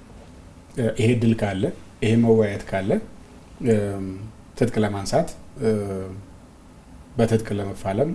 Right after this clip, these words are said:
ወይም ማምንበትን ሐሳብ በጦርነት ለማስቀጠል እንደ አማራጭ የወሰድኩት ይህን የሚያስተናገድ ስፔስ አልነበረም ብዬ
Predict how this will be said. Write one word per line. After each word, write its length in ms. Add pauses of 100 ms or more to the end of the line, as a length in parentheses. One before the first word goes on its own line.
ወይም 240 (360)
ማምንበትን 800
ሐሳብ 340 (540)
በጦርነት 720
ለማስቀጠል 600 (180)
እንደ 180
አማራጭ 380
የወሰድኩት 580 (460)
ይህን 200
የሚያስተናገድ 680
ስፔስ 320
አልነበረም 520
ብዬ 160